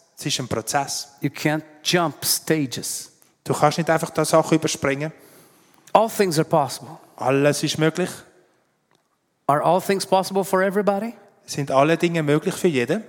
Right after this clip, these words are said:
Speaker 2: No.
Speaker 1: Nein.
Speaker 2: What, to whom did Jesus say, "All things are possible"?
Speaker 1: Wem hat dann Jesus gesagt, sind alle Dinge möglich?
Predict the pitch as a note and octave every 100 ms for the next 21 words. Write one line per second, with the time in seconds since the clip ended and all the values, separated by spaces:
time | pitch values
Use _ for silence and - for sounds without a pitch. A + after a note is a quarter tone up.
0 | - C3+ F3 C#3 - _ _ _ C3 D3
1 | A#2+ - - _ _ _ _ _ D3+ E3+
2 | - - B2+ - F#3 C#3+ A#3 G#3+ C#3 A2
3 | - - - - - E3+ C3 G3+ G3+ D#3+
4 | D#3 - D3+ B2+ B2+ - - - C#3+ C3+
5 | C3 A#2+ A#2 A2 G2+ - - - G#2+ D3
6 | F#3+ F3+ D#3+ - D3+ D3 D3+ D#3 - D3+
7 | C#3+ - C#3+ C#3 D3 C#3+ D3 D3+ C#3+ C#3+
8 | D3 D#3